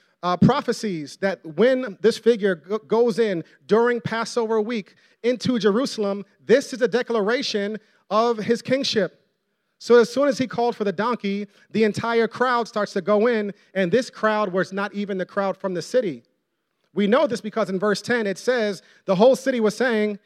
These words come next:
'Yo, who is this?'" The crowd that Jesus sent for was intentional to stir up everything because Jesus was forcing them to make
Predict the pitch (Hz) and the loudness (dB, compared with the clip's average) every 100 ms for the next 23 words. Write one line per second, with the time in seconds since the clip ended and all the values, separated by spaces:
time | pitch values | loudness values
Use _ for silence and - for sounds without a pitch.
0 | _ - 226 185 202 240 254 165 135 - | _ -2 2 2 2 2 0 -2 -6 -10
1 | - _ _ _ _ _ _ _ _ _ | -20 _ _ _ _ _ _ _ _ _
2 | _ _ _ 143 208 - 233 247 240 226 | _ _ _ -2 -2 2 2 2 0 -2
3 | 202 151 220 190 196 - 220 214 185 160 | -2 -4 -2 -2 -6 -4 -6 -4 -2 -2
4 | 135 127 _ _ _ _ _ _ 190 180 | -2 -10 _ _ _ _ _ _ -2 -2
5 | 196 - 240 - 202 180 175 - 214 226 | -2 -2 -2 -2 -2 -2 -6 -6 -2 -2
6 | 233 226 196 196 180 170 170 180 _ _ | -2 -4 -4 -4 -4 -6 -8 -12 _ _
7 | _ - 185 156 180 214 208 170 - 190 | _ -12 -6 -4 -2 -4 -4 -8 -4 -6
8 | 185 185 170 165 147 139 165 - | -4 -8 -8 -8 -10 -8 -8 -10